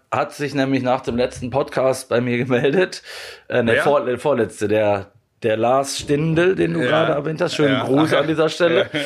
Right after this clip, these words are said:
Speaker 2: Ja.
Speaker 1: Hatte sich tatsächlich mit einer sehr netten Sprachnachricht, äh, gewend-, an, an, an uns gewendet und hat gesagt, ähm,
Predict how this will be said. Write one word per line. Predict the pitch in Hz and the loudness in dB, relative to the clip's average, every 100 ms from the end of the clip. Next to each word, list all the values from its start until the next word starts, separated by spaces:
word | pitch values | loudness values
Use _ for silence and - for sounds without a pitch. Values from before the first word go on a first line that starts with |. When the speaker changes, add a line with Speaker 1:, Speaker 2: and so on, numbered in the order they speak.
| 120 147 131 | -4 -4 -4
Speaker 2:
Ja. | 170 165 - 120 - | -4 -6 -6 -10 -4
Speaker 1:
Hatte | 147 170 175 | -2 0 0
sich | 170 | -2
tatsächlich | 170 147 170 170 | -2 0 2 2
mit | 165 | 2
einer | 156 | 0
sehr | 143 170 | 2 2
netten | 175 175 156 | 2 -2 -4
Sprachnachricht, | - 147 175 170 165 170 - | -2 0 0 -2 -2 -4 -6
äh, | 127 143 160 156 156 143 | -2 2 4 4 2 2
gewend-, | 151 143 151 160 156 | 0 2 2 0 -2
an, | 147 143 | 0 0
an, | - 143 143 | -2 -2 -2
an | 123 135 | -4 -2
uns | 127 151 | -4 -8
gewendet | - 127 139 165 160 | -2 0 2 2 0
und | 107 135 120 - | -4 -6 -6 -6
hat | - 131 - | -4 -4 -4
gesagt, | 135 127 127 127 127 - | -4 2 2 2 -2 -6
ähm, | - 120 123 120 120 120 120 | 0 2 2 0 0 -2 -4